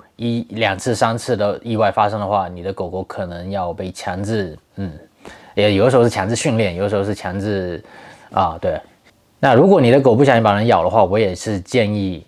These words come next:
你找一个专业人士看一下你的狗是不是有攻击性，还只不过是单纯的意外。那如果反过来的是，如果你被咬的话，首先第一件事情就是看严不严重。如果只是像 Shadow 一样子刮破了点皮的话，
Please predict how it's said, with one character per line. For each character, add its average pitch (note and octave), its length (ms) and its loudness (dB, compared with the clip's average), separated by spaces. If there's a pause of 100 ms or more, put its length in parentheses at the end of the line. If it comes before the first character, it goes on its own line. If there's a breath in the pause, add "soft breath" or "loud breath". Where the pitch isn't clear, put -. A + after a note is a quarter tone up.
你 F#2 180 -10
找 F2 280 -2
一 - 20 -4
个 G2 80 -4
专 G#2 160 2
业 G#2 80 -2
人 F2+ 160 -4
士 F#2+ 80 -10
看 G#2 220 -4
一 F#2 40 -4
下 F#2 60 -6
你 E2+ 80 -10
的 F2+ 80 -6
狗 - 160 -10
是 - 80 -12
不 F#2+ 80 -8
是 F2 80 -10
有 D#2+ 100 -12
攻 F#2 200 -10
击 F#2 100 -8
性， G2 140 -10
还 F#2 180 -10
只 - 140 -14
不 - 160 -14
过 F#2+ 160 -4
是 F#2 100 -10
单 G#2 240 0
纯 F2 160 -8
的 D#2+ 60 -12
意 F2 120 -10
外。 E2 220 -10 (380)
那 F3+ 120 2
如 F3+ 140 6
果 F#3+ 180 4 (520)
反 A#2 180 2
过 C#3+ 100 4
来 C3 140 4
的 C3 60 -2
是， C3 180 -6
如 E3 160 -2
果 E3 100 0
你 G#2+ 280 -8
被 G3 220 0
咬 G2 180 0
的 F#2 120 -6
话， G#2 240 -4 (440 soft breath)
首 A2+ 180 -2
先 F3 220 0 (180)
第 D3+ 180 -2
一 D3 40 -2
件 C#3 200 -4
事 A#2 120 -8
情 G#2 120 -8
就 G#2+ 80 -8
是 A2 60 -4
看 A2 220 -4
严 F2+ 120 -10
不 A2+ 80 -10
严 G2 140 -8
重。 G2+ 140 -10
如 C#3+ 100 -4
果 D#3+ 140 0
只 G2+ 100 -6
是 B2+ 100 -4
像 C3+ 140 0
Shadow B2+ 240 0
一 G#2+ 40 -6
样 A2+ 120 -6
子 F#2 60 -10
刮 B2 160 0
破 B2+ 200 -4
了 G#2+ 80 -4
点 F#2+ 200 -10
皮 - 260 -14
的 A2 100 -4
话， G2+ 240 -2